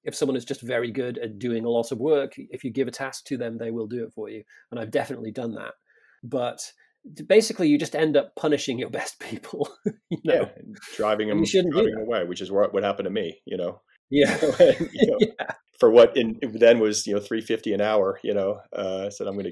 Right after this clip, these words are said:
Speaker 2: go do something else."
Speaker 1: Yeah, yeah. Another, another w-, way I think that you can sort of prove this to yourself that is true is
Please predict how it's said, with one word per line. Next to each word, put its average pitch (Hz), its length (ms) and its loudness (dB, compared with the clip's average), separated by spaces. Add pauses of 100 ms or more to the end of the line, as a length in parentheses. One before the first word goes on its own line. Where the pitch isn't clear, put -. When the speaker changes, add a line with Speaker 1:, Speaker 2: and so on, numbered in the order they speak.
(220)
Speaker 2:
go 98 80 -2
do 98 140 -6
something 101 340 -6
else." 104 320 -2 (160)
Speaker 1:
Yeah, 143 400 4
yeah. 131 120 0 (140)
Another, 185 280 4
another 185 320 4
w-, 147 240 2
way 147 260 6
I 131 80 0
think - 280 -6
that 139 80 -6
you 135 100 -4
can 131 100 -10
sort 123 160 -8
of 120 100 -10
prove 143 360 0
this 127 160 -4
to 135 100 -8
yourself 120 340 -6
that 113 120 -10
is 110 120 -12
true 135 460 -2 (320)
is 123 640 -6